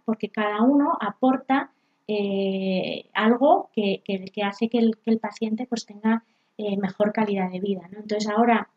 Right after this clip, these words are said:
en este caso, verificar que esta persona tiene este padecimiento,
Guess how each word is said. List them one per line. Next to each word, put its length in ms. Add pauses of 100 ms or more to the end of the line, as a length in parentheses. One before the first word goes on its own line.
(140)
en 120
este 220
caso, 260
verificar 600
que 160
esta 240
persona 420
tiene 180
este 200
padecimiento, 720